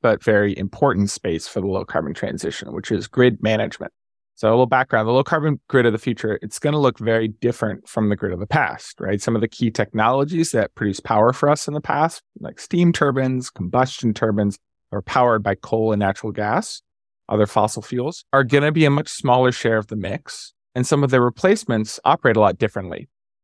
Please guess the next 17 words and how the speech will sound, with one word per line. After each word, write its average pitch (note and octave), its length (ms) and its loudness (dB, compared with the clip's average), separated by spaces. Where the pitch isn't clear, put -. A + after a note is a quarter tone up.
The G#2 80 -10
solar B2+ 380 2
and A2 140 0
batteries, A2 480 2
for A2 140 -6
instance, G#2+ 500 -6
they're G#2+ 160 0
not A2 220 2
turbine-based. A2 720 -2
They G#2+ 100 2
rely G2+ 340 2
on F#2+ 180 -2
power G#2 200 0
electronics G#2+ 840 -2
to - 100 -10
supply - 360 -4
electricity. C#3 600 -4